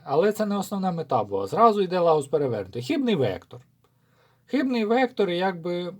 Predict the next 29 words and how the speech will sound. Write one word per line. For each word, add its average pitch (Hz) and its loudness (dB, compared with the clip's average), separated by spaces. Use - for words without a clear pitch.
ну, 175 -8
обман 101 -4
в 107 -10
якійсь 104 -10
мірі. 95 -14
Тобто, 160 4
ну, 160 -2
чи 131 -2
це 180 -2
прям 151 -2
Зеленський 139 -2
їхня 135 -8
ціль 151 -6
номер 147 -4
один 180 -4
була? 131 2
Не 151 -2
зовсім. 117 -8
Е, 135 4
Зеленський 185 2
тут, 170 -2
знаєте, 170 2
виглядає 143 4
як 143 2
бонус, 98 -4
скоріше. 90 -10
Попри 277 6
те, 311 0
Соло. 117 2